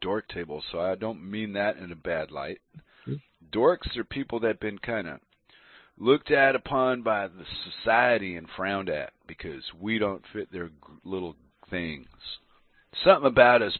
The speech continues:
Speaker 1: pisses 'em off.
Speaker 2: Well,
Speaker 1: Most of 'em, anyway.
Speaker 2: I, I think we all just need to sign up, register, get it all together as a group, and realize that, hey, if more people decide that something's better for you,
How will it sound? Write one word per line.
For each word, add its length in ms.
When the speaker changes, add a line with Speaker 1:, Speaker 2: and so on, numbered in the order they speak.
Speaker 1:
pisses 400
'em 140
off. 260
Speaker 2:
Well, 320
Speaker 1:
Most 100
of 120
'em, 120
anyway. 440
Speaker 2:
I, 220
I 20
think 300
we 100
all 160
just 240
need 200
to 60
sign 360
up, 280
register, 680
get 140
it 160
all 260
together 460
as 140
a 40
group, 380
and 180
realize 520
that, 120
hey, 240
if 180
more 220
people 340
decide 540
that 240
something's 480
better 360
for 200
you, 280